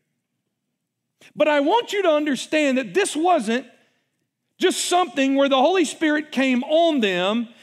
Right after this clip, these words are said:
either against their will or in opposition to their will, or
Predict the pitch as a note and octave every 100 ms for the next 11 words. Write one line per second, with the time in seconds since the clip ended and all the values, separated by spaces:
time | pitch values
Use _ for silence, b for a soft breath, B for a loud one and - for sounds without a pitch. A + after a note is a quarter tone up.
0 | B C4 C#4+ C4 C4+ C4+ B3 G3 E3 D#4+
1 | F#4+ F#4+ - - - F3 F#3+ E3+ D#3+ D3+
2 | E3+ C4 B3 _ _ _ _ _ _ _
3 | B D#4+ D#4+ C#4+ C#4 C#4 C4+ G#3+ F#3 F#4+
4 | - C4+ A#3 G#3 F#3+ F#3 D#3+ D3+ C#3+ F3+
5 | C4+ B3 _ _ B B - E4+ E4